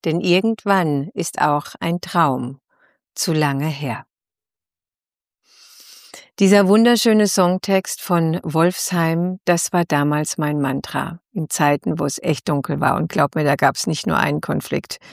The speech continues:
der nach Frieden geschrien hat. Da gab's sehr viele. Viele in mir und viele um mich herum. Aber gut, immer vorwärts, Schritt um Schritt.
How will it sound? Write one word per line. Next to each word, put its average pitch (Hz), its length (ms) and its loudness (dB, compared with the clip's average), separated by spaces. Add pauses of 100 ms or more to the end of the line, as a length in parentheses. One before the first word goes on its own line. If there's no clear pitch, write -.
(200)
der 170 120 0
nach 151 180 0
Frieden 151 400 0
geschrien 151 540 -2
hat. 147 340 -6
Da 165 140 -4
gab's - 340 -6
sehr 127 160 -2
viele. 156 420 -8 (340)
Viele 196 380 2
in 165 220 2
mir 151 300 0 (300)
und 160 160 -2
viele 139 320 -2
um 143 160 -4
mich 151 180 -6
herum. 165 480 -8
Aber 220 240 -2
gut, 226 240 -6 (540)
immer 202 300 2
vorwärts, 156 680 -2 (200)
Schritt - 360 -8
um 165 100 -6
Schritt. - 400 -10